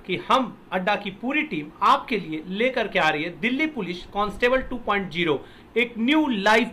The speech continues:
paid बैच। इस बैच में दोस्तों, मैं आपको कुछ खासियत बताना चाहूंगा। सभी faculties अपने subject के experts हैं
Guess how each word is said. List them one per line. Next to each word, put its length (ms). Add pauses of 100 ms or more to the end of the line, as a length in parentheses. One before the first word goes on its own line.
(100)
paid 300
बैच। 300 (520)
इस 220
बैच 260
में 100
दोस्तों, 300
मैं 180
आपको 260
कुछ 220
खासियत 400
बताना 340
चाहूंगा। 380 (220)
सभी 280
faculties 680 (120)
अपने 260
subject 520
के 80 (120)
experts 600
हैं 200